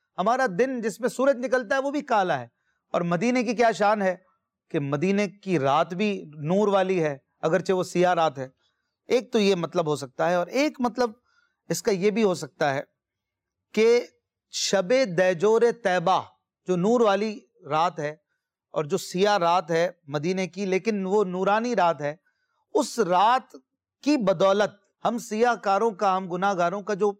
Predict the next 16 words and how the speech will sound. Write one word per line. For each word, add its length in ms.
کالا 260
آفتاب 480
ہے، 100
یعنی 260
جو 300
گرہن 320
والا 320
دن 160
ہے، 220
برا 560
دن 120
ہے، 200
وہ 240
بھی 320
مدینے 640
کی 320